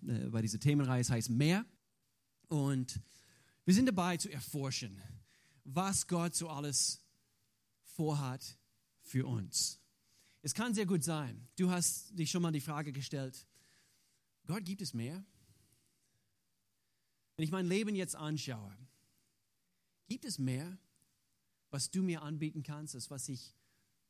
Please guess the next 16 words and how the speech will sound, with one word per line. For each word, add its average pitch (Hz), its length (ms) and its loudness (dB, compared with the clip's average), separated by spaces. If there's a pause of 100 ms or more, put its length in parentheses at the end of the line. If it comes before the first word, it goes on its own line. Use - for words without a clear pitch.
(280)
heute 165 420 4 (1120)
erlebe, 139 500 0 (400)
heute 160 220 4
mit 151 160 0
dir 143 100 -2
erfahre? 147 480 -8 (880)
Und, 170 420 4
und 175 140 0
so 226 120 2
anhand 214 320 -2
von 233 100 -4
einem 156 140 2
Buch, 214 300 4
was 165 220 -2
wir 180 300 2
von, 151 400 -2